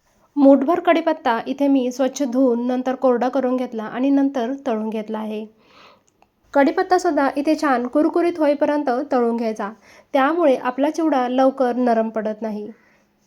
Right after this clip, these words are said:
कढीपत्तासुद्धा इथे छान कुरकुरीत तळला गेला आहे, काढून घेऊया. आता आपल्या सगळ्या ज्या वस्तू आहेत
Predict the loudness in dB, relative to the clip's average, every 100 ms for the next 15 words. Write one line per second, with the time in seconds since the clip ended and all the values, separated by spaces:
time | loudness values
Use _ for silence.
0 | _ _ 2 2 2 0 2 2 2 0
1 | 0 -2 -4 0 0 0 0 0 2 0
2 | 0 -2 0 0 2 0 0 -2 -2 -4
3 | -4 -2 -2 0 -2 -2 -4 -6 -10 -18
4 | _ -20 -12 -6 -2 0 0 0 -2 -2
5 | -4 -2 0 0 0 0 0 0 -2 -2
6 | -6